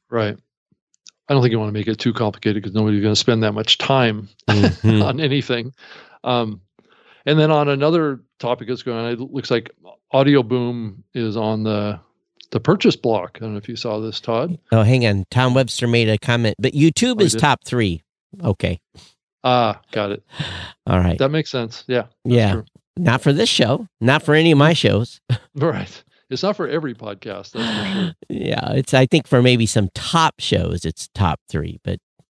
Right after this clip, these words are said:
Speaker 1: Yeah.
Speaker 2: I still wonder.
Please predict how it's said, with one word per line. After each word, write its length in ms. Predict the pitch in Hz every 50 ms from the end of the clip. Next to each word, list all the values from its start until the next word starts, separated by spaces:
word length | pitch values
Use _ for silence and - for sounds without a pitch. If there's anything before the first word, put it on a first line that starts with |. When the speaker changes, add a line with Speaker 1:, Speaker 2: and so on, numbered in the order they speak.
| _ _ _ _ _ _ _ _ _ -
Speaker 1:
Yeah. 180 | 113 104 92 - _ _ _ _ _ _ _ _ _ _ _ _ _ _ _
Speaker 2:
I 140 | - 107 107
still 580 | - - - 165 160 156 147 131 117 110 104
wonder. 460 | 104 107 117 120 113 101 87 80 -